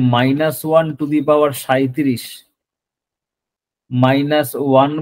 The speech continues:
by minus one to the power একশো এগারো। তো মাইনাস ওয়ান এর পাওয়ার অড থাকলে মাইনাস ওয়ান হবে, আর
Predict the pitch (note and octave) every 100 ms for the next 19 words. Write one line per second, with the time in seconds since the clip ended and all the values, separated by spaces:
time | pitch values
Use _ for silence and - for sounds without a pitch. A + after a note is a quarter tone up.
0 | D#3 C#3+ B2+ - _ _ _ _ _ _
1 | _ _ _ _ _ _ _ _ B2+ C3
2 | C#3+ D3 C#3 - D3+ D3 C#3+ C#3 C3+ C#3+
3 | C3 B2 - A#2+ G2 D#2+ _ _ _ _
4 | _ _ _ _ _ _ _ _ _ C#3
5 | C3 C3+ D3+ D3+ D#3+ D#3 D#3+ D3+ C#3 D3+
6 | C#3+ C#3 B2+ - D3 D3+ D3 C#3 C#3 C#3+
7 | C3+ D#3 D3+ D3+ D3+ F3+ _ _ _ _
8 | _ _ _ C3+